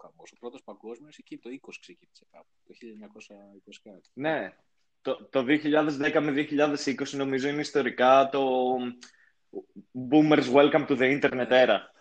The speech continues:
Speaker 1: <laughs>
Speaker 2: Είναι, είναι το ίντερνετ σιγά σιγά γίνεται τηλεόραση, όλες οι εταιρείες μπαίνουν στο
Speaker 1: Ναι.
Speaker 2: ίντερνετ, ακόμα και οι μη ίντερνετ εταιρείες, που τους μασάνε τα λεφτά οι ίντερνετ εταιρείες για να διαφημιστούν στις πλατφόρμες τους.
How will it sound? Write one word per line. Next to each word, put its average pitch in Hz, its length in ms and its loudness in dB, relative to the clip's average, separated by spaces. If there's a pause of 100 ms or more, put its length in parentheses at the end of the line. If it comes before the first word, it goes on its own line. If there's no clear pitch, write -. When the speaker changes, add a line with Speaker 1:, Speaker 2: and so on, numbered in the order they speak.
(300)
Speaker 1:
<laughs> - 1400 -16
Speaker 2:
Είναι, 127 540 -2 (180)
είναι 156 440 0
το 139 140 2
ίντερνετ 151 420 0
σιγά 147 240 4
σιγά 143 240 2
γίνεται 139 340 -4
τηλεόραση, 127 880 -4
όλες 139 300 -2
οι 143 40 -6
εταιρείες 123 460 -4
μπαίνουν 123 300 -4
στο - 160 -10
Speaker 1:
Ναι. 104 60 -4
Speaker 2:
ίντερνετ, 131 460 -6 (720)
ακόμα 135 360 4
και 135 140 4
οι 131 240 0
μη 135 240 2
ίντερνετ 110 420 0
εταιρείες, 101 680 -2 (1300)
που 143 120 2
τους - 380 -4
μασάνε 170 580 4
τα 151 100 2
λεφτά 131 440 4
οι 120 160 -4
ίντερνετ 117 420 -6
εταιρείες 110 800 -8
για 131 280 2
να 127 140 -2
διαφημιστούν 107 440 -10
στις - 120 -18
πλατφόρμες 104 560 -8
τους. - 360 -8